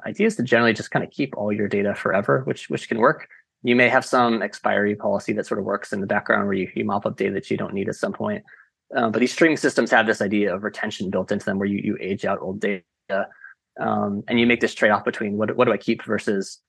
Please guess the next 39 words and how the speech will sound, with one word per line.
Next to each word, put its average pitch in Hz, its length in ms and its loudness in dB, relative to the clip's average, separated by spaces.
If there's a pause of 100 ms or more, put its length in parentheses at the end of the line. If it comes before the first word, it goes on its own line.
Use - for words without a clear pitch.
(220)
what 117 140 6
do 104 120 4
I 101 100 -2
throw 104 200 0
away? 98 260 0
And, 98 220 -4
and 107 100 -8
what 107 180 0
you 110 60 -2
keep 110 260 2 (240)
is, 104 400 -6
uh, - 380 -10
kind 110 160 0
of 101 80 -2
the 107 60 -2
boundary 98 320 0
of 98 80 -2
what 104 180 -6
you're, 101 180 0
you're 110 160 -2
able 98 220 -2
to - 120 -12
process. - 640 -2 (580)
And 120 140 0
then 117 220 2 (340)
I, 127 140 -2
I'd 127 100 -2
say 127 100 2
the 110 100 0
second 135 380 0
thing 117 220 2
that's 107 240 -4
worth 110 340 0 (500)
studying 175 360 2
up 123 160 2
on 147 240 4
and, 107 180 -2
and, 104 260 -6 (220)
um, 104 380 -4